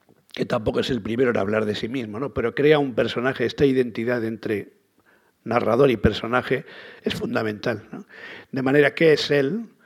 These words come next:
que al principio le dice a Virgilio, "Bueno, yo no sé si voy a ser capaz, porque tú mismo has contado en la Eneida que Eneas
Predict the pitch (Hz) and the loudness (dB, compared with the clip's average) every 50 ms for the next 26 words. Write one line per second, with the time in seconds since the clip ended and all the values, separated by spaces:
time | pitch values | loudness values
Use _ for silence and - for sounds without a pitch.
0 | _ _ _ _ _ - 135 127 117 - 127 123 135 139 117 139 123 123 120 123 | _ _ _ _ _ -4 -4 -4 -4 -4 -6 -4 -6 -4 -2 -2 -2 -2 -2 -4
1 | 107 127 123 117 120 110 107 - 127 113 113 110 110 98 - 156 - - 123 117 | -4 -2 -2 -2 -2 -2 -4 -4 -4 -2 -2 -2 0 2 2 0 0 -2 -4 -4
2 | 117 123 135 127 - 139 120 - 127 113 113 113 110 104 - 123 104 - - 110 | -4 -4 -6 -6 -6 -6 -6 -4 -4 -2 -2 -2 -2 -4 -4 -6 -6 -6 -6 -6
3 | 101 - - 127 - - - - - - - - - 110 107 104 - - - - | -2 0 -2 -2 -2 -4 -10 -8 -8 -8 -8 -6 -6 -8 -8 -8 -10 -16 -20 -20
4 | - - - _ _ _ _ _ - 127 120 135 139 123 - 131 123 110 - - | -20 -20 -20 _ _ _ _ _ -6 -4 -4 -2 -4 -4 -2 -4 -4 -4 -4 -4
5 | 117 117 113 - 127 120 123 120 113 113 113 110 117 127 123 127 123 123 120 117 | -6 -4 -2 0 0 2 2 2 2 2 0 0 0 0 0 0 0 -2 -2 -2
6 | - - 110 107 107 110 107 117 117 123 127 - - - - | -2 -4 -4 -4 -4 -4 -4 -4 -4 -6 -6 -8 -10 -10 -12